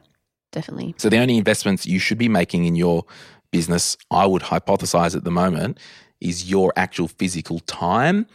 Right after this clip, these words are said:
Speaker 2: into creating online products that you can sell.
Speaker 1: Yep.
Speaker 2: Time, that's the investment that you need to be making at the moment, as well as the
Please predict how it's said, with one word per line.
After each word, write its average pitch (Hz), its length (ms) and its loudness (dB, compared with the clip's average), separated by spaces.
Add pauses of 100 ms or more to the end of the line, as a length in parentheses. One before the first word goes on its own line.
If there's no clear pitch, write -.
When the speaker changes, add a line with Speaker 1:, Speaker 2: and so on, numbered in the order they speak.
(340)
Speaker 2:
into - 180 -6
creating 87 760 -2 (540)
online 90 440 0
products - 380 2
that - 120 -6
you 87 80 -6
can 85 140 -8
sell. 131 460 0 (100)
Speaker 1:
Yep. 277 200 -6 (540)
Speaker 2:
Time, 104 640 0 (300)
that's 113 160 -2
the 117 140 -2
investment 101 540 0 (500)
that - 100 -4
you 101 120 0
need 95 140 0
to - 60 -8
be 95 60 -4
making 90 300 0
at 80 40 -6
the 87 80 -2
moment, 87 440 0 (640)
as 95 180 -2
well 98 260 6
as 90 180 -2
the 87 320 2